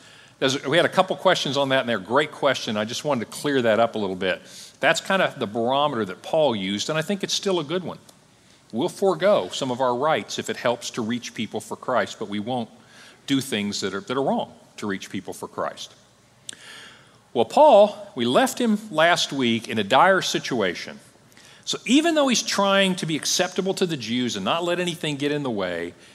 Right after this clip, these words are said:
he went into the temple, and there was a riot in the temple. And so what they were doing, I'm gonna show you where we're talking about. Out, uh, they thought that Paul had taken a Gentile in there, in the sacred space. He didn't.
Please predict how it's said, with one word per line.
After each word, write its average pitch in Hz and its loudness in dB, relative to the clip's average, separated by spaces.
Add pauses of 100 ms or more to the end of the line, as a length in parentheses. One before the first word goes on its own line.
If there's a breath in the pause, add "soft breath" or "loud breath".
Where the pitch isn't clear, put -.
(100)
he 113 -6
went 170 4
into 147 4
the 139 0
temple, 113 0
and 113 -4
there 139 -2
was 139 0
a 127 0
riot 120 4 (880 loud breath)
in 117 -2
the 113 -2
temple. 110 0 (180)
And 113 -4
so 117 2
what 180 4
they 233 0
were 214 2
doing, 113 0 (140)
I'm 135 -14
gonna 123 -6
show 156 -2
you 143 -2
where 135 2 (340 loud breath)
we're 123 -4
talking 120 6
about. 95 2
Out, 208 4
uh, 143 4
they 147 2
thought 120 2 (440 soft breath)
that 120 -2
Paul 202 6
had 180 0
taken 170 -2
a 143 -2
Gentile 127 2
in 131 -4
there, 104 0 (600 soft breath)
in 147 0
the 127 -2
sacred 147 -2
space. 90 -2
He 247 2
didn't. 110 -4